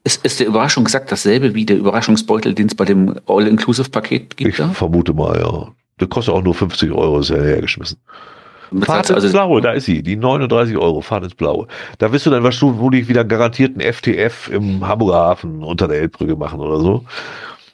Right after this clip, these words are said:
Speaker 2: Ge-, Ge-, Geheimnisträger Coin Senf? Ach, das ist eine einzelne Coin, jetzt hab ich's auch verstanden. Die kosten fünfzehn Euro Stück.
Speaker 1: <laughs> Ja, f-, äh, wenn du deine Coin essen willst, gibt es neuerdings von ihm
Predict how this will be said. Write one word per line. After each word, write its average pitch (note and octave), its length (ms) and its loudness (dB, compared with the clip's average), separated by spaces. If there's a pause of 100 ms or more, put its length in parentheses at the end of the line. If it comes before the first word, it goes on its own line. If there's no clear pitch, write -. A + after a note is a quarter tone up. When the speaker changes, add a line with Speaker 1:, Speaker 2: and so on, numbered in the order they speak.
(1080)
Speaker 2:
Ge-, - 220 -10 (100)
Ge-, - 140 -4
Geheimnisträger B2 880 0
Coin A2+ 560 0
Senf? B2 640 -4 (340)
Ach, - 80 -4
das C3+ 120 0
ist A#2+ 60 0
eine A#2 80 0
einzelne A2 300 0
Coin, G2+ 260 0
jetzt D#2+ 120 -2
hab E2+ 80 0
ich's D#2 80 0
auch D#2+ 80 0
verstanden. - 320 -6 (440)
Die - 60 -4
kosten A2+ 320 -2
fünfzehn - 400 -2
Euro - 240 2
Stück. - 420 -2
Speaker 1:
<laughs> - 40 -6 (560)
Ja, - 140 2
f-, - 160 -6
äh, G3+ 100 2 (220)
wenn C3+ 160 0
du E3 40 4
deine C#3 200 0
Coin D3+ 260 0
essen - 220 0
willst, C#3 180 0
gibt - 160 -2
es A#2+ 140 0
neuerdings B2+ 480 2
von - 180 0
ihm D3 240 0